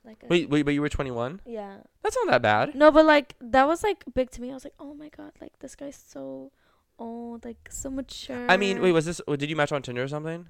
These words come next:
Speaker 1: Yeah.
Speaker 2: Hopefully twenty-one was his minimum.
Speaker 1: Yeah. Um, yeah, he was cool, I guess.
Speaker 2: 'Cause if you're twenty-six, you should not be dating someone who can't drink.
Speaker 1: Yeah. That's just weird.
Speaker 2: Yeah.
Speaker 1: Jake Gyllenhaal.
Speaker 2: Yeah.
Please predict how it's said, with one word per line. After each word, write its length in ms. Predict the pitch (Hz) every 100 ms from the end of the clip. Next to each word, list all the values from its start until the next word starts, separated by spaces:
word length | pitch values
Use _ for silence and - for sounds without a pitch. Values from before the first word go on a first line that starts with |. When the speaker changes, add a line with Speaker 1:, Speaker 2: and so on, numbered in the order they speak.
| - _ _ - _
Speaker 1:
Yeah. 260 | 202 196 -
Speaker 2:
Hopefully 440 | 190 220 269 262
twenty-one 360 | - 214 185 160
was 140 | 156
his 140 | 147 135
minimum. 520 | 127 117 107 151 214 - - -
Speaker 1:
Yeah. 580 | 233 214 202 196 196 220 - _ _ 226 _
Um, 600 | 233 226 208 202 208 214 - _ _ _ _ _ _ _ _ - -
yeah, 160 | 233
he 80 | 226
was 140 | 240 -
cool, 180 | -
I 80 | -
guess. 260 | - - - _ -
Speaker 2:
'Cause 160 | 151
if 100 | 160
you're 100 | 170
twenty-six, 540 | 220 247 202 - 135 -
you 60 |
should 120 | 165 165
not 60 |
be 80 | 139
dating 180 | 123 117
someone 140 | 117
who 80 | 117
can't 200 | - 107
drink. 320 | 107 98 - - _ _ _ _ _ - _ -
Speaker 1:
Yeah. 340 | - 78 - 226 _ _ _ _ _
That's 160 | 240 -
just 200 | 269 -
weird. 240 | - - _ _ _ _ _
Speaker 2:
Yeah. 260 | 135 240 226
Speaker 1:
Jake 100 | 277
Gyllenhaal. 380 | 262 254 247 254 - _ _ _ _ -
Speaker 2:
Yeah. 200 | 131